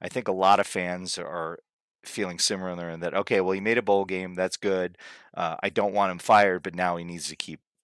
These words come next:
keep succeeding." And so that's kind of the question this year is, can he get back to a bowl game? If he can,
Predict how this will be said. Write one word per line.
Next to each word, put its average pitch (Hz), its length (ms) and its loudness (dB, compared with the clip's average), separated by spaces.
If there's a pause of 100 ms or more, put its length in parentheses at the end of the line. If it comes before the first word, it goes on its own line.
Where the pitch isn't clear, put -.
(120)
keep - 300 -10
succeeding." 73 640 -6
And 73 100 -20
so 78 340 -4 (300)
that's - 180 -2
kind 117 200 4
of 98 60 2
the 92 40 0
question 90 380 0
this 85 220 -4
year 85 140 -4
is, 82 120 -4
can 104 160 -8
he 107 80 -10
get 110 180 -2
back 101 220 4
to 117 100 -4
a 104 60 -4
bowl 95 240 -4
game? 92 220 -8
If 87 140 -8
he 87 80 -10
can, 98 420 -2